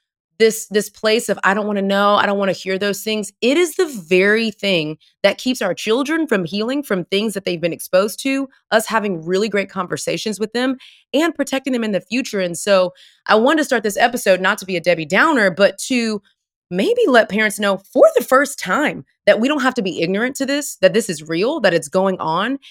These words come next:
And now that we are educated, we're gonna dive into the thing that's at stake.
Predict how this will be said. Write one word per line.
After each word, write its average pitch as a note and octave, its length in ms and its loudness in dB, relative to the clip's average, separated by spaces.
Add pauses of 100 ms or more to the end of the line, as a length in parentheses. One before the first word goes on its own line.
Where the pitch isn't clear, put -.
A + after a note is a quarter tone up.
(200)
And G3+ 200 2
now F4+ 300 4
that D#4+ 240 4
we B3+ 160 0
are C4 100 2
educated, F#3 800 0 (320)
we're A#3 160 6
gonna E4 180 6
dive F3+ 300 4
into D3+ 640 -4 (560)
the A3 80 4
thing C4+ 200 2
that's D#4+ 200 2
at G3+ 80 2
stake. - 480 -4